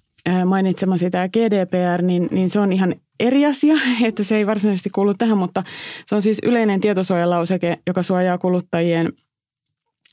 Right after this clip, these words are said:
tietoturvaa. Ja tähän keskusteluun se on erinomainen vertauskohde, että silloin oli, äh,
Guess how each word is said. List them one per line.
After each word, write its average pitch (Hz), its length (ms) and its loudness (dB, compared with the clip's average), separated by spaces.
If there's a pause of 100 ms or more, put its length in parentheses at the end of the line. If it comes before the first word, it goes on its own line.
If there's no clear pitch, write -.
(100)
tietoturvaa. 165 760 0 (380)
Ja 165 80 -2
tähän 196 180 0
keskusteluun 175 680 0
se 190 80 -2
on 175 160 0
erinomainen 220 840 2
vertauskohde, 185 800 -2 (460)
että 185 320 -2
silloin 208 420 2
oli, 170 320 2 (380)
äh, 175 80 0